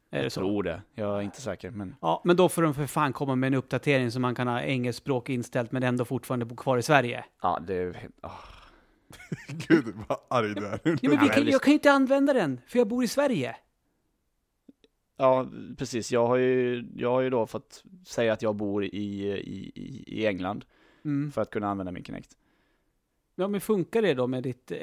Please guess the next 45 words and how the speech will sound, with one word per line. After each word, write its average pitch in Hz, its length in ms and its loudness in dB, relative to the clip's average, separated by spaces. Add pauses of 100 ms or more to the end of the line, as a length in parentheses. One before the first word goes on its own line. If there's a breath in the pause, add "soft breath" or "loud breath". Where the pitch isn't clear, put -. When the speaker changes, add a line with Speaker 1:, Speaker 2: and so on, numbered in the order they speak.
(140)
Speaker 1:
Xbox - 320 -10
Live-konto 151 580 -4 (160)
som 131 220 -4
är 127 380 -4
svenskt 131 340 -2
Speaker 2:
Ja. 107 160 2
Speaker 1:
registrerat? 131 560 -4 (340)
Speaker 2:
Ja, 113 280 0 (100)
det 104 100 -10
funkar. - 300 -16 (160)
Speaker 1:
Okej, 156 240 0
du 127 60 -2
Speaker 2:
Jag 135 80 -2
Speaker 1:
kan 180 140 0
Speaker 2:
tror 147 120 4
Speaker 1:
göra 147 120 4
Speaker 2:
nog 127 100 0
fan 123 220 0
att 113 100 -4
jag - 80 -10
kanske 104 160 -8
har 101 60 -2
petat, - 420 -8
sa-, 107 420 -4
satt - 240 -8
in 120 240 -2
ett 110 100 -6
brittiskt - 680 -10
hittepå 104 840 -4 (100)
postnummer 101 720 -6
eller 117 100 -2
något 113 120 -6
sånt 110 140 -10
där, 95 120 -6
tror 98 200 -10
jag, 95 100 -6
bara 98 160 0
för - 60 -12
att - 40 -18
de 101 60 -12
var 95 80 -12
tvungna 92 260 -8
att - 60 -10
ha 92 160 -2
det. - 140 -8